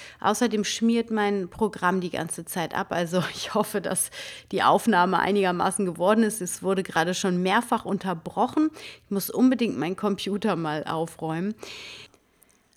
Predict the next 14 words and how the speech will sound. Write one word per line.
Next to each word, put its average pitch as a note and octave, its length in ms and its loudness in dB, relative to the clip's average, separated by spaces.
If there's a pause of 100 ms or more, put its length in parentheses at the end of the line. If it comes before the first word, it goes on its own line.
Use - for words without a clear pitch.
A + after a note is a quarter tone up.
(140)
Und A3 140 0
fast - 380 2
hätte D4 180 2
ich's - 160 -6
vergessen. A3 500 2
Ich G3+ 180 -2
wollte B3+ 300 4
dir A#3 140 4
ja G#3+ 160 2
auch G#3+ 60 -2
noch G#3 140 0
meinen G3+ 480 2
Special-Buchtipp - 1120 0
geben. G3+ 360 4